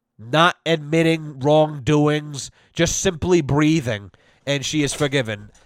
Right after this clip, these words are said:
The dog has fallen, the dog has fallen off the chair. Hold on. Fajita, come.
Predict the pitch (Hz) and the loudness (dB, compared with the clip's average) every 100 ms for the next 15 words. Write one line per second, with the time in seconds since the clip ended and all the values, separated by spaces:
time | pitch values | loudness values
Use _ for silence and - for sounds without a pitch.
0 | _ - 147 165 175 170 175 156 - 175 | _ -8 -2 2 4 4 0 -6 0 4
1 | 165 165 160 - _ _ _ _ _ _ | 6 4 0 -12 _ _ _ _ _ _
2 | _ - 151 170 180 180 180 - 175 165 | _ -12 -4 2 2 2 -2 -2 -2 -2
3 | 160 160 160 - 147 - 170 175 170 - | -2 -4 -6 -8 -12 -8 -2 -2 -2 -6
4 | _ _ _ _ _ _ _ _ _ - | _ _ _ _ _ _ _ _ _ -20
5 | _ - 165 170 151 123 101 _ _ _ | _ -2 0 2 2 0 -8 _ _ _
6 | 175 196 214 208 202 151 120 | -2 0 2 0 0 -8 -10